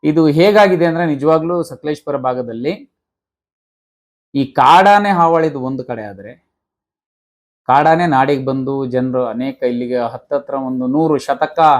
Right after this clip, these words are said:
ಆಗುವಂತ ಒಂದು ಸಂದರ್ಭ ಬಂದಿದೆ. ಅದು,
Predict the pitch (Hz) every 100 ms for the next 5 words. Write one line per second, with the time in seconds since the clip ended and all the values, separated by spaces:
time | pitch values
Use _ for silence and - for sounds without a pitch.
0 | 113 _ _ _ _ _ _ 127 135 139
1 | 135 151 135 120 - 123 131 120 113 104
2 | 98 90 - _ _ _ _ _ _ 143
3 | 156